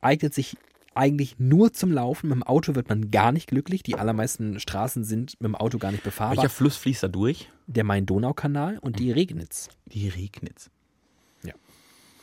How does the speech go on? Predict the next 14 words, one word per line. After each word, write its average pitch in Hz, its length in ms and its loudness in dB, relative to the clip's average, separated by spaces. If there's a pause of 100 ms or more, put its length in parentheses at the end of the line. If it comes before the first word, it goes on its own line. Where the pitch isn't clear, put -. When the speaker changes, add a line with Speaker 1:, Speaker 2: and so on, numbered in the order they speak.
(220)
Speaker 1:
Und 131 260 0
die, 117 340 6
äh, 117 140 0
Regnitz 147 420 2
wiederum, 101 340 -2 (520)
die, 135 380 0 (360)
also 123 260 4 (340)
beide 127 380 6
Flüsse - 680 -2
fließen 135 420 -2
durch 110 240 0
Bamberg 90 340 -4
durch, 147 220 -6
Speaker 2:
Mhm. 98 100 -6